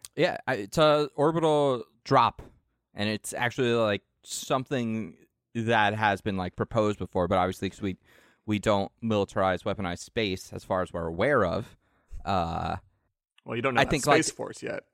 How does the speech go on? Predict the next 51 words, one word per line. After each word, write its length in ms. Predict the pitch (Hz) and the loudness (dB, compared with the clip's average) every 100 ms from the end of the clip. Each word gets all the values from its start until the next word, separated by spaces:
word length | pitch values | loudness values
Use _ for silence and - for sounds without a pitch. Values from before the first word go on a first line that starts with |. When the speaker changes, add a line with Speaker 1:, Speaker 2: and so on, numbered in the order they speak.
| - | -16
Speaker 2:
you 100 | 107 | -12
know. 60 | |
Speaker 1:
Yeah. 500 | - 127 131 95 80 - - | -2 4 4 4 0 -6 -2
I 80 | 143 | 2
mean, 120 | 170 | 4
there's 160 | 190 170 | 4 2
been 220 | - 190 170 | 2 0 0
things 240 | - 185 | 0 0
like 120 | 180 151 | -2 -2
that 120 | 135 | -2
proposed 360 | 120 151 156 143 | 0 4 4 4
in 40 | |
the 40 | 110 | 0
past, 240 | 107 98 | 0 0
but 140 | 104 87 - | -2 -6 -2
they're, 260 | 113 101 95 | 2 2 2
like, 260 | 107 95 | -2 -2
not 280 | 110 98 95 - | 0 0 0 -4
allowed, 420 | 95 117 92 87 | 0 2 2 0
so 80 | - | -4
they 40 | |
don't 180 | 92 87 | -2 -2
do 160 | 123 107 | 0 2
it. 140 | 90 | 2
But, 120 | 113 | 0
like, 140 | 107 104 | 0 0
the 120 | 117 | 0
idea 280 | 104 127 139 | 0 2 2
is 140 | 110 | 2
that, 160 | 110 92 | 0 0
like, 160 | 101 - | -2 -2
well, 160 | 117 113 | 0 2
you 140 | 113 | 4
don't 240 | 127 127 | 2 2
need 220 | 135 127 - | 2 -4 -4
fuel, 640 | - 123 104 95 92 - _ _ _ _ _ | -2 2 4 2 0 -4 _ _ _ _ _
and 640 | 113 104 101 95 95 95 90 _ _ _ - | 0 2 2 2 0 -2 -6 _ _ _ -4
it 140 | 117 | -4
basically 440 | - 117 120 120 107 | 0 0 0 -6 -6
kinda 280 | - 110 101 | -2 -2 -2
takes 300 | - 117 - | -2 -4 -4
care 320 | - 110 107 | -2 0 0
of 80 | 92 | -2
itself, 640 | - - 131 98 87 - - | -4 -2 2 2 2 -4 -4
and 260 | 120 107 101 | -2 0 0
it 140 | 98 | -2
doesn't 180 | 123 107 | -2 -2
have 160 | 110 101 | -2 0
radiation. 560 | 101 92 104 110 - 123 | 0 0 0 0 -2 -2
Like, 240 | 117 104 | -2 -2
it, 180 | 127 | -2